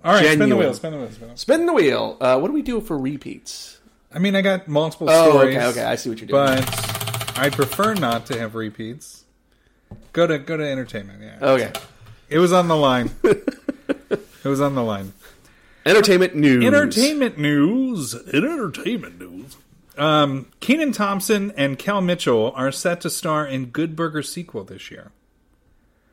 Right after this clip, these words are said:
Speaker 1: Quote, "Since the first one, we've been wanting to do two," end quote, said Mitchell,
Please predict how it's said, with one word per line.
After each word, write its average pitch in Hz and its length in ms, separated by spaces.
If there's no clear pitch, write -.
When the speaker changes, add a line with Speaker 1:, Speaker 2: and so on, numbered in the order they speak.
Speaker 1:
Quote, 160 380
"Since 208 280
the 190 80
first 233 320
one, 190 180
we've 180 180
been 165 220
wanting 202 460
to 196 100
do 143 640
two," 95 360
end 120 200
quote, 143 300
said 127 240
Mitchell, 135 380